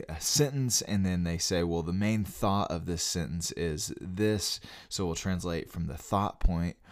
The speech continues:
or is it word for word? And so, uh, obviously you can't translate, um, word for word in the Hebrew and the Greek. Um, you get,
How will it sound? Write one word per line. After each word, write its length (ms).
or 260
is 240
it 220
word 340
for 180
word? 380
And 120
so, 200
uh, 240
obviously 560
you 100
can't 340
translate, 840
um, 340
word 260
for 160
word 400
in 120
the 100
Hebrew 380
and 120
the 40
Greek. 520
Um, 260
you 100
get, 260